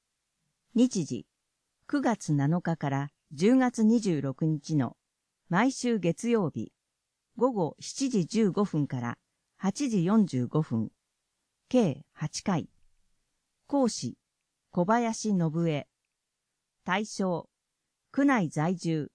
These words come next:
在勤、在学で、十五歳以上の方。中学生を除きます。定員、八名。申し込み多数の場合は抽選です。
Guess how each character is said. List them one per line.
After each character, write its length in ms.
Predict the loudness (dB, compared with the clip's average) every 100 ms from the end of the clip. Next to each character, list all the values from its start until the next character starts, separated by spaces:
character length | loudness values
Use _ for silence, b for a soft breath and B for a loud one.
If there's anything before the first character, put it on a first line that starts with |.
| -8
在 280 | 0 2 2
勤、 340 | -2 -2 -2 -6
在 280 | -2 0 2
学 240 | 0 -2 -2
で、 220 | -2 -4 _ _ -12
十 260 | -2 0 2
五 140 | 0
歳 240 | 0 -4 -4
以 160 | -4
上 240 | -2 -2 -2
の 120 | -6
方。 340 | -10 -12 -14 _ _ _ _ _ _ _ _ -6
中 180 | 0 4
学 220 | 2 0
生 240 | -2 0
を 100 | 0
除 320 | -2 -2 -2 0
き 80 |
ま 160 | -2 -2
す。 260 | -10 -20 _ _ _ _ _ _ _ _ _ _ _ -2
定 260 | 2 4
員、 280 | 4 0 -4 -10 _ -4
八 320 | -4 2 2
名。 300 | 4 0 -6 _ _ _ _ _ _ _ _ 2
申 180 | 2
し 100 | 2
込 120 | 0 2
み 120 | 2
多 120 | -2
数 220 | -2 2
の 140 | 2 2
場 160 | 0
合 160 | 0 0
は 200 | 0 -4 _
抽 180 | -2 0
選 240 | 0 -2
で 160 | 0 -4
す。 240 | -6 -20